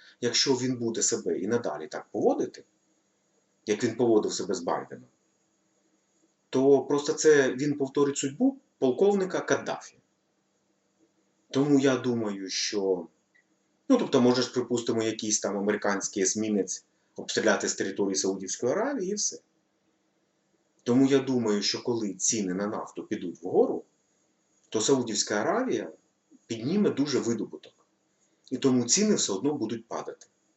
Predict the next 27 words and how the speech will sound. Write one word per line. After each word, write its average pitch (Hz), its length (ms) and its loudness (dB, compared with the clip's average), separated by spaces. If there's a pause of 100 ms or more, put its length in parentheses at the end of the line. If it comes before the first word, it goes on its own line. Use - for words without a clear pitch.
(2750)
Я 127 140 4
думаю, 156 380 2
ось - 140 -2
так. - 320 -10 (1080)
Тому 147 260 2
що, 147 500 0 (420)
ну, 143 100 4
знаєте, 160 420 0
робити 147 380 0
такі - 320 -2
кроки, 190 420 4
щоб 123 220 0
оце, 131 500 2 (160)
ну, 165 200 -6
це 190 160 4
не 190 80 -2
просто 160 380 -2
так. - 360 -18 (120)
Я 135 100 4
в 135 60 -2
це 127 140 -2
не 110 120 -2
вірю. 78 260 -10 (1800)
Що 214 220 2
буде 185 200 0
у 107 100 0
нас? - 460 -10